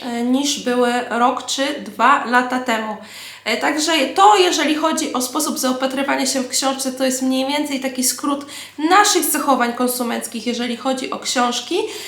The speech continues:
No ale też, słuchajcie, s-, co, co czytamy, to też mi się wydaje, że jest stosunkowo ważne.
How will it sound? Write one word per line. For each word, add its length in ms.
No 120
ale 180
też, 140
słuchajcie, 360
s-, 220
co, 460
co 160
czytamy, 440
to 100
też 180
mi 80
się 120
wydaje, 400
że 120
jest 200
stosunkowo 500
ważne. 460